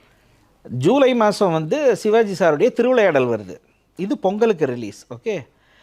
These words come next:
So, பொங்கல் ரிலீஸ்ல எ-, எங்க வீட்டு பிள்ளை, பழனி, சிவாஜி சார்து பழனி.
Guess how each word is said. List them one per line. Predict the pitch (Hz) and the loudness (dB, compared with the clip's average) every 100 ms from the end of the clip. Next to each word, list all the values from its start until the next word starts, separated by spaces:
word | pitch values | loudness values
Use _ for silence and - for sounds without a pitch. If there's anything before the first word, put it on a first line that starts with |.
| _ _ | _ _
So, | - | -8
பொங்கல் | 202 233 269 277 | -2 -2 0 0
ரிலீஸ்ல | 240 233 220 226 254 294 | 0 -2 -2 -2 0 0
எ-, | 220 208 180 175 170 | 0 2 2 2 0
எங்க | 190 220 | 0 0
வீட்டு | 214 175 | 0 -4
பிள்ளை, | 160 160 202 320 - _ | -8 -6 -6 -8 -14 _
பழனி, | 165 156 160 123 - | 0 2 2 -2 -10
சிவாஜி | - 196 190 165 | -6 -4 -4 -4
சார்து | 156 151 214 | -4 -2 -4
பழனி. | - 143 131 185 | -4 -4 -4 -8